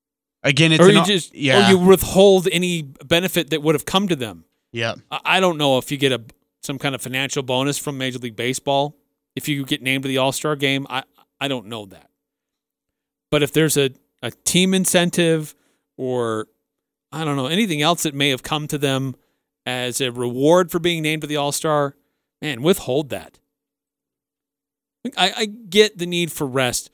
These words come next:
Speaker 2: It, and you're right. It, it's not that taxing.
Speaker 1: It isn't. Again, if you're a pitcher, you're throwing, like, one inning. Unless you're starting, you're throwing an inning. Or maybe an inning and a half,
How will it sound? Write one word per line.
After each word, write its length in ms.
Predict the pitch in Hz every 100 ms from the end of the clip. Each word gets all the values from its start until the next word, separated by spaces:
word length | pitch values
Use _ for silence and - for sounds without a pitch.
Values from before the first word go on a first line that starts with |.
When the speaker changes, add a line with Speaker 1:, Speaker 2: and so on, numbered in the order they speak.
| _ -
Speaker 2:
It, 120 | - _ -
and 180 | 214 202
you're 140 | 240
right. 320 | 233 285 170 _ _ _ _
It, 240 | - 202 -
it's 220 | 170 -
not 260 | 220 269 - _ _ _ _ _ _ _ _ _ _ _ _ _
that 280 | 208 247 175
taxing. 600 | - 220 247 - 147 98
Speaker 1:
It 120 | 170 175
isn't. 340 | 214 170 104 _ - -
Again, 360 | 175 262 175
if 180 | - 165
you're 140 | 302 294
a 60 |
pitcher, 500 | - 262 269 165 147 - _
you're 140 | 262
throwing, 460 | - - 269 262 170
like, 200 | 156 -
one 300 | 139 165 196
inning. 320 | 170 147 98 - _
Unless 280 | 147 208 -
you're 100 | 214
starting, 600 | - - 180 214 240 320 - _ _ -
you're 120 | 190
throwing 460 | 196 - 196 190 165
an 80 | 143
inning. 300 | 139 101 - _ _ _ _ _ _ _ - -
Or 160 | 165 165
maybe 320 | 175 202 202
an 60 | 170
inning 300 | 170 190 185
and 80 |
a 40 | 151
half, 640 | 120 160 180 185 - _